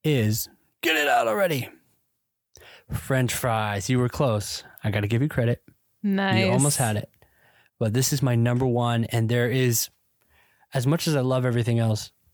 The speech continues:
Speaker 1: this has to be number one because of the sheer, uh, number of times that I've had French fries in my life.
Speaker 2: <laughs>
Speaker 1: Nothing comes close.
Speaker 2: True story.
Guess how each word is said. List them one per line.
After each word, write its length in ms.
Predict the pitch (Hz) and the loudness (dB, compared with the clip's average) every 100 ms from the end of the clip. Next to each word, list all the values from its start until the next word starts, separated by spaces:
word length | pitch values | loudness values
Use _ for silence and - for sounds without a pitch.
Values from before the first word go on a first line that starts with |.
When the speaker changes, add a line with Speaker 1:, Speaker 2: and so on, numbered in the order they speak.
| _ _ - _ - _ _ - | _ _ -20 _ -20 _ _ -4
Speaker 1:
this 180 | 139 - | -2 -2
has 260 | 117 117 | -4 -2
to 60 | - | -2
be 140 | 123 | 0
number 300 | 113 110 107 | 2 2 2
one 220 | 104 98 107 | 0 -2 -2
because 380 | 117 110 110 | -4 -2 0
of 80 | 110 | 0
the 80 | 104 | 0
sheer, 480 | - - 127 127 123 | -2 0 0 0 0
uh, 120 | 120 | 0
number 320 | 117 113 120 | 0 0 0
of 100 | 120 | -2
times 340 | - 113 104 107 | -2 -2 -2 -2
that 80 | 107 | -2
I've 160 | 104 | -2
had 240 | - 104 98 | -2 -2 -2
French 260 | - 101 101 240 | -2 0 0 0
fries 260 | 107 104 | 0 0
in 60 | 107 | 0
my 120 | 107 | 0
life. 320 | 107 466 - - 494 | 0 -2 -4 -10 -10
Speaker 2:
<laughs> 200 | - - | -10 -4
Speaker 1:
Nothing 260 | 123 131 143 | -2 0 0
comes 260 | 143 135 | 0 0
close. 200 | - 123 | -2 0
Speaker 2:
True 120 | 107 | 0
story. 380 | 110 - 185 180 | 0 0 -2 -4